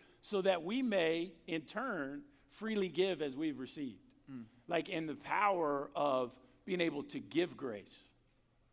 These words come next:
Speaker 1: and being marked with the seal of the Holy Spirit that is so distinct that, like,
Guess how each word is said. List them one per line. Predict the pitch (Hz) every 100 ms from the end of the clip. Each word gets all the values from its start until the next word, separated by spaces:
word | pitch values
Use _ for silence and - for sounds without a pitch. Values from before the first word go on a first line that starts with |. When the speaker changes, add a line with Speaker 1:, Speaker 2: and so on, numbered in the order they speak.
| _ _ _ 151
Speaker 1:
and | 143
being | 151 165 156
marked | 139 151 180 -
with | 156 151
the | 139
seal | - 165 160
of |
the | 139
Holy | 147
Spirit | 131 - 175 127
that | 135
is | 120
so | - 185
distinct | 139 - 196 165
that, | - 131 _ _ _ _ _ _ _
like, | 139 139